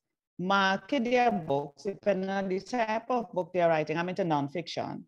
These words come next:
to push their books along holiday times. Um, so if, for example, you have a book about relationships, I would suggest Valentine. It doesn't mean that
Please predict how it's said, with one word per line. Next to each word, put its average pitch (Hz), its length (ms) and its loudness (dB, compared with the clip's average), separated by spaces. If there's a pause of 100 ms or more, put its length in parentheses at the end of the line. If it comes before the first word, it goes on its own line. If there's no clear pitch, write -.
(520)
to 247 120 6
push 302 380 0
their 262 160 4
books 202 220 0
along 185 440 4
holiday 180 340 0
times. 156 760 -8 (380)
Um, 165 540 4
so - 200 0
if, 247 240 2
for 220 120 6
example, 202 640 0 (180)
you 175 100 0
have 175 140 4
a 175 40 4
book 170 160 0
about 170 260 2
relationships, - 1000 -4 (280)
I 180 100 6
would 165 160 4
suggest 156 400 0
Valentine. 147 560 0
It 151 80 0
doesn't 220 320 4
mean 285 420 4 (320)
that 185 460 2